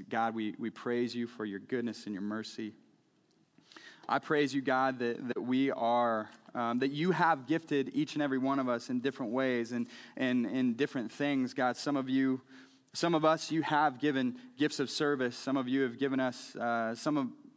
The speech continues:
you have given some of us gifts that maybe are more visible than others. But God, you have, you have gifted each and every one of us because you want us to be on mission for you. You don't want us just to be, to be an ear floating around somewhere,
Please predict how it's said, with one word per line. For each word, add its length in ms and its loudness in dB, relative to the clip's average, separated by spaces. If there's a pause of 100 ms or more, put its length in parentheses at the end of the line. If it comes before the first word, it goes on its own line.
you 260 2
have 200 2
given 220 2
some 220 0
of 100 -2
us 380 0 (360)
gifts 220 0
that 100 -2
maybe 260 2
are 60 2
more 180 2
visible 480 0
than 160 -2
others. 480 -2
But 140 -6
God, 260 0
you 140 0
have, 140 -4
you 160 -2
have 120 -4
gifted 300 -2
each 180 0
and 80 -2
every 140 0
one 200 0
of 60 -2
us 120 -2
because 340 -6
you 120 0
want 280 2
us 220 -2
to 80 -10
be 100 0
on 180 0
mission 300 -2
for 140 -6
you. 240 -4 (880)
You 100 -2
don't 220 2
want 180 4
us 160 -2
just 240 0
to 80 -2
be, 440 0 (440)
to 140 -2
be 180 2
an 100 2
ear 220 2
floating 320 -2
around 420 0
somewhere, 600 -4